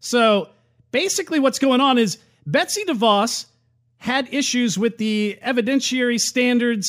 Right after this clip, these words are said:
and due process. That was her concern. <clears throat> And this is actually from an article that I was reading. Betsy DeVos' new sexual assault policy would allow accused parties to cross-examine their accusers,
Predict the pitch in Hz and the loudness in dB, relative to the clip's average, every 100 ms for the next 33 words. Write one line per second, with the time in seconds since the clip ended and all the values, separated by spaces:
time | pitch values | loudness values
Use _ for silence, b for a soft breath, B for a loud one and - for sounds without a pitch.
0 | - 220 220 170 233 185 233 226 - 107 | -4 -2 0 0 -2 -2 0 0 -2 -8
1 | - 202 240 247 233 214 - 233 196 101 | -6 -6 -4 -4 -2 -2 0 0 0 -4
2 | 80 _ _ _ _ _ _ - 170 127 | -10 _ _ _ _ _ _ -6 -4 -4
3 | 143 208 240 202 233 226 220 170 214 202 | -2 -2 0 0 0 0 -4 -2 0 2
4 | 180 b b 196 220 226 208 190 180 170 | 0 b b 0 0 0 0 -2 -2 -2
5 | 185 190 165 247 320 311 254 240 - 220 | 0 0 0 -2 -4 -2 0 0 0 0
6 | 285 294 - - 262 - 277 247 277 254 | 0 -2 -8 -6 -6 -4 -4 -2 -2 -2
7 | 170 202 202 - 208 - b b b 247 | -2 -2 -2 -2 -6 -6 b b b 2
8 | 269 240 262 302 247 226 285 330 339 - | 4 4 4 4 2 -2 0 -2 -2 -2
9 | 285 247 208 208 - 220 208 b b - | 0 2 0 -4 -2 -2 -2 b b -2
10 | 262 349 - 320 185 247 311 320 311 302 | 0 2 -2 -4 -2 -2 0 2 0 -2
11 | - 320 370 240 175 101 | -4 -2 -2 0 -4 -6